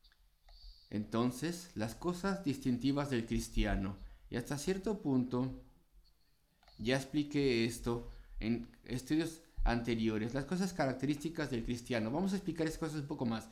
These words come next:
Versículo veintiuno, la oración de Cristo. "Para que todos sean uno, como tú, oh Padre, en mí,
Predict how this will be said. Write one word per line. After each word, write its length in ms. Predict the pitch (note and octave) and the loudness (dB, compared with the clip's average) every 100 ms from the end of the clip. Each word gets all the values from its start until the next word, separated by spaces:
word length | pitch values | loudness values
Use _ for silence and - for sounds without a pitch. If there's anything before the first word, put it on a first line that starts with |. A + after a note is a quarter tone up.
| - - - | -18 -20 -4
Versículo 460 | C3 C3+ F3 F#3+ E3 | 0 2 4 6 8
veintiuno, 380 | C3+ C3 D3+ | 6 6 4
la 80 | D3+ | 4
oración 320 | B2 A#2 C3 | 4 2 2
de 100 | B2 | 4
Cristo. 480 | A#2 B2 A#2 - G#2 G2 - - - - _ - | 4 2 2 2 0 0 -2 -16 -20 -20 _ -8
"Para 300 | - A#2 B2 | 4 6 6
que 100 | C#3 | 4
todos 460 | C3+ - F3 G3 F#3 | 0 4 4 6 2
sean 320 | - C3+ A2 | 4 2 4
uno, 420 | - C#3 A#2 A#2 - - - - _ _ _ _ _ _ _ - | 6 6 6 4 -4 -16 -20 -20 _ _ _ _ _ _ _ 0
como 320 | B2+ C3 C3 | 4 4 4
tú, 180 | D#3 E3 | 6 6
oh 160 | D#3 | 6
Padre, 600 | - B2+ C3+ B2+ C3 C3+ | 6 8 8 6 4 4
en 140 | A#2 A#2 | 2 6
mí, 420 | D3 C#3+ D3 - | 6 6 2 -8